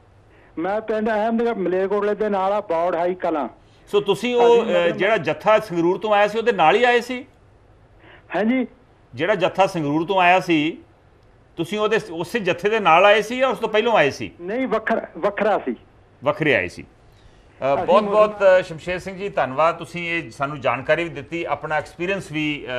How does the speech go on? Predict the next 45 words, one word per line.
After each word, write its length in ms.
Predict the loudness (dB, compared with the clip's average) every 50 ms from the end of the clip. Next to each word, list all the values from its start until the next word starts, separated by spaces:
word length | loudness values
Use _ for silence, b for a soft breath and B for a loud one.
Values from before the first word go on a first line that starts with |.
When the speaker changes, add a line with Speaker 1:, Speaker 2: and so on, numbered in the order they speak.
| -2 -4 -4 -6
Speaker 2:
ਅ, 40 |
ਸ਼ੇ-, 320 | -12 -12 -12 -12 -10 -10 -14
share 280 | -12 -8 -6 -6 -6
ਕੀਤਾ। 360 | -6 -8 -12 -8 -6 -8 -8 -8 -8
ਮੈਂ 180 | -8 -6 -6 -6
ਇੱਕ 140 | -8 -10 -12
ਵਾਰੀ 120 | -12 -12
ਫਿਰ 340 | -6 -4 -4 -4 -4 -6 -10 B B B B B B -12
ਆਪਣੇ, 440 | -10 -10 -6 -6 -4 -4 -4 -6 -6 -6 -6 -6 -4 -6
ਅ, 40 | -8 -12 -20 -20 -20 -20 -20 -20 -20 -20 -18
ਜਿਹੜੇ 220 | -14 -12 -12 -12 -12
ਸਰੋਤੇ 540 | -12 -14 -12 -10 -10 -8 -6 -4 -2 0
ਆ, 180 | 0 -2 -2 -6 -14 b b b b b b _ _ -10 -10 -10
ਅ, 40 | -8
ਸਾਡੇ 260 | -6 -8 -6 -6 -6
viewers 400 | -8 -6 -4 -4 -4 -4 -4 -2
ਆ, 100 | -2 -2
ਦਰਸ਼ਕ 420 | -2 -2 -8 -8 -6 -10 -8 -8
ਆ, 20 | -6
ਉਹਨਾਂ 120 | -8 -8
ਨੂੰ 60 | -6
ਦੱਸ 180 | -8 -8 -8 -8
ਦੇਵਾਂ 260 | -10 -8 -8 -8 -8 -10 b b b b b _
ਕਿ 120 | -12 -10 -2 0 0
ਅੱਜ 180 | 0 0 0 -4
ਮੇਰੇ 240 | -2 0 0 0 0
ਨਾਲ 260 | 0 0 0 0 -2
ਨੇ, 100 | -4 -4
ਕਿਉਂਕਿ 260 | -6 -6 -2 -2 -2
ਆਪਾਂ 180 | 0 0 -2 -2
ਗੱਲ 180 | 0 -2 -2
ਕਰ 180 | 2 2 2 2
ਰਹੇ 180 | 2 2 0
ਹਾਂ, 140 | 0 -2 -4
ਅ, 640 | -8 -14 -20 -20 _ _ -20 -10 -4 -2 0 0 0
ਜਿਹੜਾ, 260 | -2 -2 -2 0 0 0
ਅ, 460 | -2 -4 -4 -2 -2 -2 -2 -4 -6 -8 -6
Operation 420 | -6 -6 -4 -4 -6 -6 -6 -6 -6
Blue 200 | -4 -4 -4 -4
Star 260 | 0 2 2 2 2
ਤੋਂ 140 | 0 -6 -4
ਪਹਿਲਾਂ 280 | -2 -2 0 0 -2
ਮਾਹੌਲ 400 | -2 -4 -6 -4 -2 -2 -2 -2
ਕੀ 220 | -6 -6 -8 -6 -4
ਬਣਿਆ 320 | -4 -4 -4 -4 -6